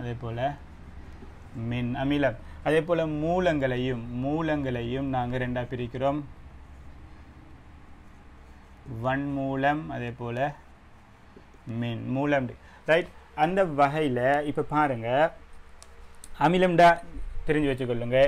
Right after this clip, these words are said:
என்னண்டா, ஒரு பதார்த்தம் இருக்கு, ஏதோ ஒரு பதார்த்தம் நான் சேர்க்கிறேன், நீருக்கு சேர்க்க போறேன். சேர்த்தா அது இந்த நீர் கரைசல்ல எச் பிளஸ்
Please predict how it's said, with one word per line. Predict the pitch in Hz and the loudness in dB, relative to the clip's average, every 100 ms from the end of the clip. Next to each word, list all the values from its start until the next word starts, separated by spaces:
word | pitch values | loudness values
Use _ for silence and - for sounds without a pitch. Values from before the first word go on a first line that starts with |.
| 135 | 4
என்னண்டா, | 123 117 117 143 147 | -2 -2 4 6 6
ஒரு | 131 127 127 123 | 4 2 0 0
பதார்த்தம் | 139 143 135 131 120 | 2 4 2 0 -4
இருக்கு, | 117 117 117 | -4 -4 -4
ஏதோ | 131 131 | -2 0
ஒரு | 127 | -2
பதார்த்தம் | 123 127 127 120 131 | 0 0 0 -2 -4
நான் | 120 113 107 - | -4 -6 -8 -6
சேர்க்கிறேன், | 123 117 123 135 | -6 -4 -4 -4
நீருக்கு | 135 127 117 113 113 | -2 -2 -4 -6 -6
சேர்க்க | 123 117 | -6 -6
போறேன். | 113 120 139 165 - - - - | -6 -6 -4 -6 -12 -20 -20 -6
சேர்த்தா | 151 156 147 127 - 156 180 - | 2 4 4 0 2 4 4 4
அது | 139 139 139 160 165 | 4 4 2 0 0
இந்த | 143 139 | 0 0
நீர் | 131 135 143 156 156 151 | 0 2 4 4 2 -2
கரைசல்ல | 127 120 113 - 110 113 123 143 143 - - | -2 -2 -6 -8 -6 -4 -2 -2 -4 -18 -4
எச் | 139 151 - - - | -2 -2 -4 -16 -2
பிளஸ் | 160 165 - - | 2 2 0 -8